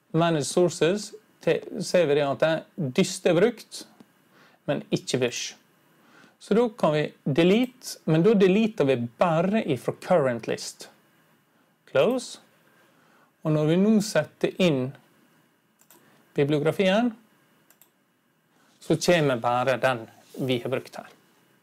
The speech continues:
Dette her er, er så mye ekstraarbeid når du skriver første dokumentet.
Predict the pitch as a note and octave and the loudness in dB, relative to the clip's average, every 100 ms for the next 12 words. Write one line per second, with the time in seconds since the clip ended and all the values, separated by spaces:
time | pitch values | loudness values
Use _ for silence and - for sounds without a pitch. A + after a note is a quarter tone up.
0 | _ _ _ _ _ - - - _ _ | _ _ _ _ _ -20 -20 -20 _ _
1 | _ _ _ - F3 G#3+ A3+ G#3 G#3 E3 | _ _ _ 2 2 4 2 2 2 2
2 | G3 A3 G#3+ _ _ _ _ _ _ _ | 2 0 -4 _ _ _ _ _ _ _
3 | _ _ - _ _ - _ D#3 D3+ D3+ | _ _ -20 _ _ -20 _ 0 2 0
4 | - _ _ _ _ _ _ - - - | -4 _ _ _ _ _ _ -8 -4 0
5 | C4+ G#3+ D#3 D3+ D#3+ D#3+ - C3+ B2+ B2+ | 2 4 2 2 2 0 0 0 0 0
6 | C#3+ F3+ - _ _ C#3+ C3+ C3+ - F3 | 0 -2 -8 _ _ -4 -2 -4 0 2
7 | D#3 A#2+ - B2+ - - C#3 B2 C3 B2+ | 2 0 -4 -6 -6 -4 -2 0 -2 -4
8 | - - | -8 -14